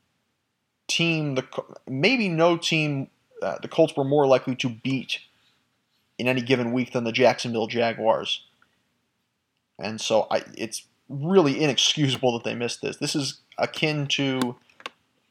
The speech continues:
the, like, the two thousand three Minnesota Vikings losing to the, what, like, three and twelve Arizona Cardinals, I believe,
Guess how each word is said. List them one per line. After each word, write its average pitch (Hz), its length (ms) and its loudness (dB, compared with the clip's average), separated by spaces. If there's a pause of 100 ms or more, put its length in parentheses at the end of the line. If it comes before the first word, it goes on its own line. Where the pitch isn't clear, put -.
(460)
the, 110 680 -4
like, 110 120 -12
the - 80 -16
two 165 200 -2
thousand 131 360 8
three 135 260 -2
Minnesota 127 460 4
Vikings 117 760 0 (680)
losing 131 420 2
to 123 220 -2
the, 113 440 -8 (300)
what, - 340 -6
like, - 260 -20 (1600)
three 127 280 -2
and 117 120 -2
twelve 123 560 4
Arizona 123 440 2
Cardinals, 131 480 4
I 135 60 -2
believe, 135 380 -4